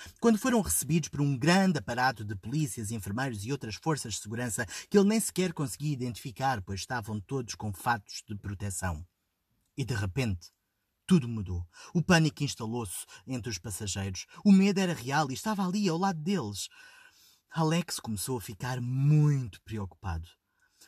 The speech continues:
Perguntando a um dos mascarados o que se passava, foi-lhe dito que havia infectados a bordo e tinham de fazer o controle. Seguiram-se horas de testes e perguntas. Alex acabou por perder o voo de ligação para casa.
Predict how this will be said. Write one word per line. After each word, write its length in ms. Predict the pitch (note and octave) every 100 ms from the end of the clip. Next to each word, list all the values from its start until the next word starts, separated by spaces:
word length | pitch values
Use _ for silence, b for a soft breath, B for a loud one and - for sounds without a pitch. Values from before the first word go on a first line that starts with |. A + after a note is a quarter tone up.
| b
Perguntando 680 | C3 A#2 A2 G2 B2 A#2
a 60 | G2+
um 180 | G#2+ A#2
dos 180 | G2+ F#2+
mascarados 680 | G2+ - G2+ A#2 B2 G2+
o 60 | F2+
que 80 | -
se 60 |
passava, 600 | - G2 - C3 A#2 F#2+
foi-lhe 280 | F2+ D3+ D#3+
dito 360 | C#3 F#3+ E3+ -
que 200 | F3 E3+
havia 300 | B2+ C3+ B2
infectados 580 | B2+ D3 C#3 - G#2+ A#2+
a 60 |
bordo 380 | A#2+ G#2+ G#2+ G2 B B B
e 80 |
tinham 260 | - A2 G#2
de 120 | G2
fazer 280 | B2 G2+ F#2+
o 60 | F#2
controle. 500 | G#2 G2 G#2+ F2+ E2+ _ _ _ _ _
Seguiram-se 420 | - C3 A#2+ G2+ -
horas 500 | D3 D3 C#3+ B2+ G#2+
de 140 | F2+ - -
testes 440 | A#2+ A2 - -
e 40 | G2+
perguntas. 760 | G#2+ G#2 A2+ G#2 F#2 F#2 - - b b b b b b
Alex 380 | E3 F#3 F#3+ -
acabou 340 | G2 G#2+ A#2+
por 160 | - G2
perder 340 | G2+ G2 A2+
o 60 | G#2
voo 240 | G2 A2
de 80 | G#2
ligação 380 | G#2 G#2 F#2+ F#2+
para 160 | -
casa. 480 | - G#2 F2+ F2+ F2